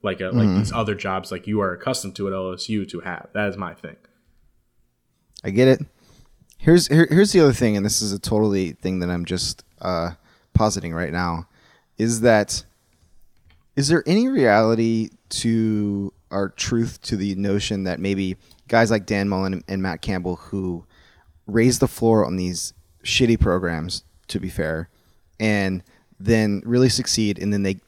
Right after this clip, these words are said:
Speaker 2: they just can't do it at the next level because they're not, like, if you look at Dan Mullen, he hasn't, he hasn't been recruiting. It's very clear that he's not a great recruiter.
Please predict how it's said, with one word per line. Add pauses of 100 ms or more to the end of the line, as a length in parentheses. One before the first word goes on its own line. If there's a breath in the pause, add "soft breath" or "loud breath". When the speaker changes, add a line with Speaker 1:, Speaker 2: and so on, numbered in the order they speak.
(120)
Speaker 2:
they
just
can't
do
it
at
the
next
level
because
they're
not, (320 soft breath)
like, (800)
if
you
look
at
Dan
Mullen,
he
hasn't, (120)
he
hasn't
been
recruiting.
It's
very
clear
that
he's
not
a
great
recruiter.